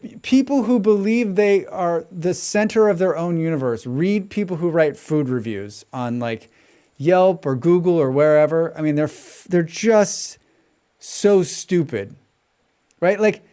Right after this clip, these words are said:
I wanna read them. Like I, I've said before, right? Just, you know, like, when people, like, read bad tweets, remember those old shows? Like,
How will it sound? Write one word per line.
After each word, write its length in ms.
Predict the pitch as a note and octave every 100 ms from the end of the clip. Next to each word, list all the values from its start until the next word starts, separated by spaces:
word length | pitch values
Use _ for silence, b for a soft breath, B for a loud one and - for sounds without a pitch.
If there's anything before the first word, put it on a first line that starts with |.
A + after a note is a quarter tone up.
| b b -
I 100 | G#3
wanna 280 | B3 C#4
read 340 | A#3+ G#3+ B3 G3+
them. 160 | G#3+
Like 220 | F3 G3 -
I, 180 | G3+ -
I've 240 | G3 F3+
said 380 | - A3 G#3+ F3
before, 420 | F3 C#3+ E3 C#3+
right? 160 | C3+ D3+
Just, 220 | G3+ G3
you 60 | A#3
know, 100 | G#3+
like, 180 | F#3+
when 120 | F3+ D3+
people, 180 | F3
like, 160 | F3 D3+
read 300 | C3+ D#3 D3
bad 340 | C3+ C#3 C3+ B2
tweets, 380 | - D3 D3+
remember 180 | D3 C3+
those 220 | C3+ B2
old 200 | C3 C3
shows? 260 | B2 C3+ C#3
Like, 180 | C3+